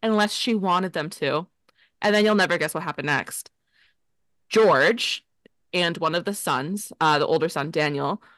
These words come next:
once saw a demonic pig creature with laser red eyes staring at them from their daughter's upstairs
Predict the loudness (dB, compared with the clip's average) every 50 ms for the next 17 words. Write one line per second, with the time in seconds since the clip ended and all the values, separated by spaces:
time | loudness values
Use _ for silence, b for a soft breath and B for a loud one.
0 | _ _ -6 -2 0 0 0 0 -4 -6 -4 -2 0 2 2 2 2 0 -2 -4
1 | -4 -4 -2 0 0 0 0 -2 -6 -10 -16 -8 -6 -4 -4 -4 -4 -4 -6 -6
2 | -4 -4 -2 -2 0 0 -2 -4 -8 -12 -10 -6 -2 0 2 2 2 2 0 2
3 | 2 2 0 2 2 4 4 4 4 2 -2 -4 -10 -16 -18 -18 -16 _ -6 -2
4 | 0 0 0 0 0 -2 -2 -4 -4 -6 -8 -6 -6 -6 -6 -4 -4 -4 -2 0
5 | 2 2 2 0 0 -2 -2 -2 -2 -2 -6 -8 -4 -4 -2 -2 -2 -4